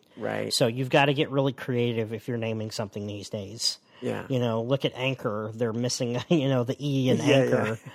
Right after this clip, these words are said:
Speaker 1: yeah. <laughs>
Speaker 2: because I promise you anchor dot com is already taken. So they have to get creative with naming these days.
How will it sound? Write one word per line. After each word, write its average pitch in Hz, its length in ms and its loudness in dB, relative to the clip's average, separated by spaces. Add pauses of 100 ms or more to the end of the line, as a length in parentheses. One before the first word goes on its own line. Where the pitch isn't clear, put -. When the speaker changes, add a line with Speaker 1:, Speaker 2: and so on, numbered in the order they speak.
(120)
Speaker 1:
yeah. - 100 4
<laughs> - 120 0
Speaker 2:
because 135 720 6
I 127 260 0 (280)
promise 143 380 4
you 151 160 4
anchor 143 340 4
dot 139 280 6
com 135 400 4
is 120 100 -2
already 120 360 -2
taken. 104 520 -12 (440)
So 120 240 2
they 120 180 4
have 127 320 2
to 127 100 -2
get 127 240 -2
creative 113 800 -2
with - 200 -12
naming 107 420 -6
these 104 240 -16
days. - 420 -12